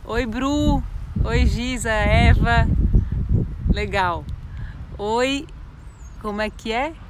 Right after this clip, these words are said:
Ju-, vou botar Júnior aqui. <laughs> Muito bom. E aí, gente, como é que estamos? Sexta-feira, finaleira de ano, antes de Natal, né? Quem aí já comprou os presentes? <laughs> Ai, ai, ai. Oi, Fábio.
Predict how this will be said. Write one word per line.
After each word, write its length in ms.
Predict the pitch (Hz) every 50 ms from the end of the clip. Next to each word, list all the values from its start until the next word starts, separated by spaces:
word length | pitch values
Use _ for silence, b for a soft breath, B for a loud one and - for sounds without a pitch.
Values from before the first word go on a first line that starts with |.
| - - - - - - - - - - - - -
Ju-, 180 | 196 214 226
vou 80 | 208 220
botar 240 | 220 233 233 226 208
Júnior 380 | 160 233 285 302 254 214 196
aqui. 320 | 196 - 233 240 262 277 - - - - -
<laughs> 1120 | 269 - - - 220 196 - - - - - - 240 254 262 262 254 - 175 - - -
Muito 220 | 240 254 233 285
bom. 380 | 220 196 220 214 214 208 196 196 220
E 140 | 254 311 415
aí, 220 | 466 466 381 330
gente, 340 | 233 294 240 220 226 - -
como 180 | - 269 269
é 80 | 285 -
que 80 | - -
estamos? 720 | - - - - 311 330 330 302 254 202 - - - - - - - - - -
Sexta-feira, 920 | - - - 311 330 392 - - 359 320 - - - 277 294 311 294 311
finaleira 480 | - - 254 254 247 240 247 269 277 262
de 260 | 220 240 240 233 226
ano, 360 | 220 233 254 269 262 247 233
antes 380 | 226 233 277 - - 247 233 -
de 100 | 240 240
Natal, 560 | 233 220 226 - - 214 202 220 233 240 226
né? 320 | 214 208 208 220 240 277 - - -
Quem 140 | - 269 277
aí 100 | 294 302
já 140 | - 311 277
comprou 300 | - 277 277 269 277 277
os 100 | - -
presentes? 680 | - 269 269 277 254 262 254 254 240 - - - - - - - - -
<laughs> 1900 | 285 285 - - 254 233 247 - 233 - - - - - - - - - 269 214 - - - 302 339 349 339 330 320 302 294 - - - - - - -
Ai, 480 | 359 370 381 381 370 359 349 330 320 311
ai, 220 | 294 285 285 285
ai. 200 | 262 240 247 -
Oi, 140 | 277 294 330
Fábio. 600 | - - 339 302 285 262 233 190 165 190 175 156